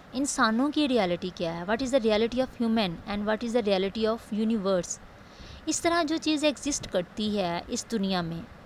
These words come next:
उसकी क्या हकीकत है, जो चीज़ें हमें नज़र आती हैं और जो चीज़ें हमें नज़र नहीं आती उनके पीछे क्या सच्चाई है, उनके पीछे क्या reality है। तो ये जो questions हैं इन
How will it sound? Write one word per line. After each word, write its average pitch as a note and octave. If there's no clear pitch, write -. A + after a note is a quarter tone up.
उसकी C#4
क्या C4
हकीकत G3+
है, E3+
जो B3
चीज़ें C4+
हमें C4+
नज़र B3+
आती A3
हैं F3+
और C4
जो D4
चीज़ें C4
हमें C4
नज़र A3
नहीं A3
आती F3
उनके E4
पीछे B3+
क्या A3
सच्चाई F#3
है, E3+
उनके A3
पीछे A3
क्या B3+
reality F3
है। D#3+
तो C4
ये B3+
जो C4+
questions A#3+
हैं G#3
इन A#3+